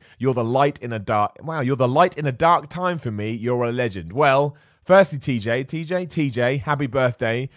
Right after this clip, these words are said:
for tomorrow. Secondly, I'm glad you liked ups and clowns. So th-, here, I'll address a few things about that.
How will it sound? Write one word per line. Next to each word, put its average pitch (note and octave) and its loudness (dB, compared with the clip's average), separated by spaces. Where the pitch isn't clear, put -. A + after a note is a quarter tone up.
for - -4
tomorrow. A#2 -2
Secondly, E3 0
I'm D3+ 2
glad D3+ 2
you D3+ -2
liked D3 2
ups D3 0
and C3+ -8
clowns. A#2 -8
So C4+ 0
th-, G#3 -8
here, A#3 2
I'll G#3+ 6
address A3+ 0
a F#3 0
few E3 -2
things D3 0
about F#2+ -2
that. F2 -8